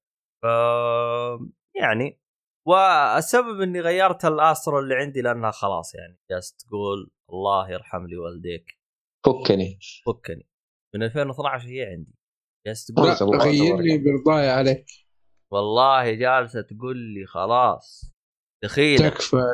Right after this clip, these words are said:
Speaker 3: ترى تكفى تهز الرجاجيل.
Speaker 1: والله مو قال تكفى، قال: "يا حبيبي أنا أبغى أنتحر وأسوي شيء". أصلا صارت بالنهاية صارت تشتغل سلك بس.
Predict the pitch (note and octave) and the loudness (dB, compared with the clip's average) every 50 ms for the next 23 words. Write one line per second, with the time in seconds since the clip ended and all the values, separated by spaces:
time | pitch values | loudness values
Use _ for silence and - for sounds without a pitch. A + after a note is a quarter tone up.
0 | - - - B2+ B2+ B2 A#2 - - D3 C3 - - - - A#2+ A#2 - - C#3 | -4 0 0 2 2 2 0 0 0 0 0 0 -4 -2 0 0 0 0 0 0
1 | C3+ C3 B2 A#2+ A#2+ A#2+ A#2 B2 A#2+ A#2 A#2+ A#2+ A#2+ A#2 B2 C#3+ D3 C#3 - - | 0 2 2 0 0 2 2 0 0 2 2 2 2 2 2 2 2 0 -2 0
2 | - A#2+ B2 B2+ B2+ B2+ B2 B2+ B2+ B2 A#2+ B2+ A#2+ A#2 A2+ - A#2+ G#2+ - - | 2 2 4 4 4 2 2 0 -2 -2 0 2 0 0 0 -2 -4 -4 -4 -6
3 | - F#2 F2+ F#2 F#2+ G2 A2 A2+ A#2+ A#2+ B2 A#2+ A#2+ A2+ A2+ A#2 A2+ A2+ G#2+ G#2+ | -6 -4 -2 -2 -2 0 0 2 4 6 6 4 4 2 2 0 2 2 0 0
4 | A2+ A2 G#2+ A2 A2+ A2+ A2+ A2 G#2+ G#2+ A2 A2 G#2+ G#2+ G#2 G#2 G#2+ G#2 G2+ G#2 | 0 -4 -4 -4 -4 -8 -8 -8 -8 -8 -4 -2 0 0 0 0 -2 -4 -4 -4
5 | G#2 G#2 G#2 G2+ - - - G2+ G2 G2 G2 G2 G2+ - G#2 G2 G2 - G#2+ G2+ | -6 -6 -6 -8 -12 -14 -10 -6 -6 -4 -4 -6 -6 -6 -6 -6 -6 -4 -6 -6
6 | A2+ C3 C3 B2+ - D#3 D3+ C#3+ - - B2+ B2 B2+ C3+ D3 C#3+ B2+ A#2 A#2 B2+ | -4 -4 -6 -2 0 2 2 0 -2 -4 -6 -4 -4 0 0 2 2 0 0 -2
7 | A#2+ B2 - - G2+ - - A2+ A#2+ A2 - - B2+ G#2 F2 E2 - - G2 F#2 | -4 -4 -4 -8 -10 -10 -8 -6 -8 -8 -6 -4 -6 -6 -6 -6 -8 -6 -6 -6
8 | - - - - | -8 -10 -20 -20